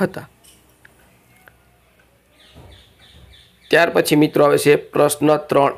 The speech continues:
એ. નીચેના પ્રશ્નના ઉત્તર એક બે વાક્યમાં લખો.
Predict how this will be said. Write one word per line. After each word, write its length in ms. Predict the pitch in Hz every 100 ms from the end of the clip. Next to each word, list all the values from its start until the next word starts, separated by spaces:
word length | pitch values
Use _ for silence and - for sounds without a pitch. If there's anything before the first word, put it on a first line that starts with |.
| -
એ. 220 | 143 120
નીચેના 540 | 123 135 151 156 160
પ્રશ્નના 600 | 156 139 139 - 147 135 -
ઉત્તર 400 | 147 - 147 - -
એક 220 | 156 165
બે 140 | 156 156
વાક્યમાં 600 | 143 135 - 127 127 123 - _
લખો. 460 | 120 120 120 - 117